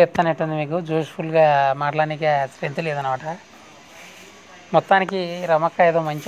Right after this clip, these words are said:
item చేసింది అనేది, maybe అది తింటూ మాట్లాడదాం అనుకున్నా. ఎందుకంటే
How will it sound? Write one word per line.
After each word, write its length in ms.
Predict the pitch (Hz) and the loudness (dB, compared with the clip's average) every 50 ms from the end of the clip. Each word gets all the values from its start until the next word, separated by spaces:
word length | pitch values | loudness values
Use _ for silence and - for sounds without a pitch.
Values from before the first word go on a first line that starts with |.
| 175 165 | 2 4
item 240 | 151 175 170 170 160 | 4 2 2 0 0
చేసింది 260 | 156 139 151 151 151 147 | -4 -4 -4 -4 -4 -4
అనేది, 260 | 143 139 139 156 185 214 - - - - - - - - - - - - - - - 175 | -4 -6 -6 -6 -6 -6 -8 -14 -20 -20 -20 -20 -20 -20 -20 -20 -20 -20 -20 -10 -4 -2
maybe 220 | 165 165 160 180 180 | 0 2 6 6 6
అది 160 | 170 165 160 160 160 - - - - - - - - - - - - - | 6 4 2 -6 -8 -14 -20 -20 -20 -20 -20 -20 -20 -20 -20 -20 -12 -8
తింటూ 360 | - 170 165 165 156 - 202 220 220 190 - - - - - 170 | -4 -4 -2 -2 0 0 0 0 0 -4 -10 -16 -20 -6 0 2
మాట్లాడదాం 320 | 160 156 156 156 156 151 147 | 4 6 6 6 6 6 4
అనుకున్నా. 300 | 143 135 156 139 139 151 180 - - 180 | 2 -4 -8 -6 -4 -6 -6 -6 -6 -8
ఎందుకంటే 400 | 151 147 160 156 165 156 175 185 | -6 -6 -4 -4 -2 2 6 6